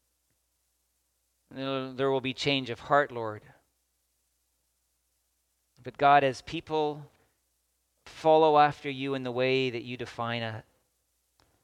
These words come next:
as we follow after you, Lord, we pray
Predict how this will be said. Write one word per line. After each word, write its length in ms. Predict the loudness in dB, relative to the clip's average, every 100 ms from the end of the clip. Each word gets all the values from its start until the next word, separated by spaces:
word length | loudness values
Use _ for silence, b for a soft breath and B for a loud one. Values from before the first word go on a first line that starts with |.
| -14
as 180 | -10 -8
we 120 | -8
follow 420 | 2 6 8 8
after 320 | 8 6 -2
you, 320 | -10 -8 -8 -6
Lord, 480 | -6 -4 -6 -8 -16 _ _ _ _ -6
we 140 | -4
pray 640 | -4 -6 0 2 2 -2